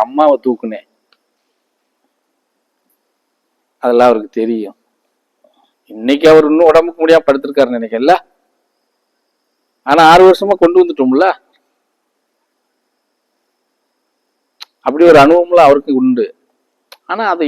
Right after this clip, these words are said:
ஏ-, அதுதான் அந்த இதை சொல்றேன் இல்லையா, அதுக்குன்னு ஒரு பிரார்த்தனை பண்ணாம, அதுக்குன்னு ஒரு கஷ்டப்படாம, அதுக்குன்னு ஒரு பத்து வாரம் அலைஞ்சு திரிஞ்சு இல்லாம அந்த இது போய் அப்படி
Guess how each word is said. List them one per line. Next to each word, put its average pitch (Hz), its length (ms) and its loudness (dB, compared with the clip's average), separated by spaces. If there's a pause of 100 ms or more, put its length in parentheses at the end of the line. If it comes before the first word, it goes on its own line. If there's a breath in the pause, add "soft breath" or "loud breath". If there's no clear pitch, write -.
ஏ-, 147 200 -4
அதுதான் 170 300 2
அந்த 139 220 -4
இதை 165 200 -6
சொல்றேன் 117 260 -4
இல்லையா, 110 200 -10 (680)
அதுக்குன்னு 131 480 0
ஒரு 120 120 0 (500)
பிரார்த்தனை 120 480 -2
பண்ணாம, 101 320 -14 (600)
அதுக்குன்னு 131 400 -2
ஒரு 120 180 -10
கஷ்டப்படாம, 117 760 -10 (420)
அதுக்குன்னு 156 560 0
ஒரு 147 100 2 (120)
பத்து 127 280 -6
வாரம் 139 280 0 (220)
அலைஞ்சு 143 320 0 (120)
திரிஞ்சு 143 380 -2 (360)
இல்லாம 143 500 2 (140)
அந்த 139 220 0
இது 160 200 2
போய் 135 220 0
அப்படி 117 140 -6